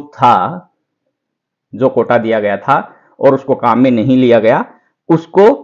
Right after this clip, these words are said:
वापस से बांट दिया गया है। तीन हजार पाँच सौ अड़सठ जो पोस्ट है ये बांटी गई है इस साल पिछले साल के कोटे में से। तो ये दो चीजें हैं वो गवर्नमेंट ने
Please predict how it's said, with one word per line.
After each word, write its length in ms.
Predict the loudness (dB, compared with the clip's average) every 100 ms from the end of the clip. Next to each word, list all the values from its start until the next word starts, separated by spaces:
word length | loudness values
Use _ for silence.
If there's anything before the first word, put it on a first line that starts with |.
| -14 _ _ _
वापस 420 | 0 2 4 0 0
से 80 | 0
बांट 260 | 2 0
दिया 200 | 2 2
गया 160 | 2 2
है। 160 | 2 -2
तीन 300 | -2 -4 -2
हजार 320 | -2 0 -2 -2
पाँच 200 | -6 -6
सौ 180 | -6 -6
अड़सठ 460 | 0 0 -2 -6 -6
जो 160 | -6
पोस्ट 340 | -4 -4 -2 -2
है 60 | 0
ये 100 | 0
बांटी 340 | 2 0 -2 -6
गई 220 | -4 -6
है 200 | -6 -6 -6 -10
इस 180 | -10 -6
साल 220 | -2 -2 -4
पिछले 280 | -12 -8 -8
साल 160 | -8 -10
के 140 | -12
कोटे 300 | -12 -10 -10
में 100 | -12
से। 200 | -14 -18 -18 _ _ _ _ _ _ -2
तो 60 |
ये 340 | -2 0 2 2
दो 220 | 4 2
चीजें 320 | 2 -2 0 -2
हैं 220 | -2 -2
वो 220 | 0 0
गवर्नमेंट 440 | 2 0 0 -2 -4
ने 100 | -4